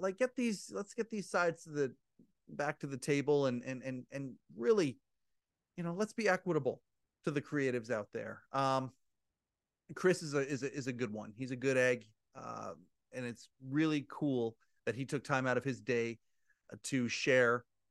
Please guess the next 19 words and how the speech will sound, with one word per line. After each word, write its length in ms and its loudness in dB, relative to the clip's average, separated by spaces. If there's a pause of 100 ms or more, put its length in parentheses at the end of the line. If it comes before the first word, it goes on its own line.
(160)
uh, 240 0
with 220 0
us 220 2
some 100 -2
of 80 -4
the 60 -10
stories 600 -2 (220)
of 200 -8
his 260 -4 (100)
years 340 -4
at 120 -2
Letterman 440 -4
on 200 -6
the 80 -6
Letterman 380 -6
podcast 500 -2
here. 180 -6
So 220 2
without 460 4